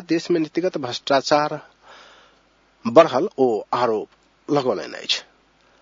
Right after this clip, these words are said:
शनि दिन अर्थात आइ धनगढ़ी में आयोजित पत्रकार सम्मेलन में ओ आमूल परिवर्तन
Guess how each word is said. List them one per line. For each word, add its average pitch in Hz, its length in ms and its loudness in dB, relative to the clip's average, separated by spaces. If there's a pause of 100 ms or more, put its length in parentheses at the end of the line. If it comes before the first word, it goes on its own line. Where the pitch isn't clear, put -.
(1700)
शनि 165 460 4
दिन 120 400 -2 (100)
अर्थात - 500 -10
आइ 143 260 2
धनगढ़ी 170 440 -4
में 180 140 0
आयोजित 120 280 -4
पत्रकार 113 520 -2
सम्मेलन 165 580 -2
में 147 180 -4
ओ 220 200 -2 (100)
आमूल 190 400 -2
परिवर्तन - 680 -6